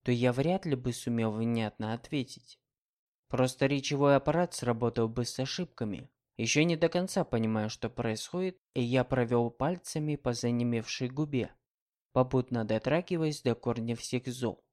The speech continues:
Корочка подсохшей крови отлетела так охотно,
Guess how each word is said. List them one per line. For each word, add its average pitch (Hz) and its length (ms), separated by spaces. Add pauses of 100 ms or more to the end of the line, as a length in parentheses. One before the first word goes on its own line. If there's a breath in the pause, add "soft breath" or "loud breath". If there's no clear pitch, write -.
(560)
Корочка 208 540
подсохшей 120 640
крови 165 580
отлетела 120 760
так 110 260
охотно, 175 500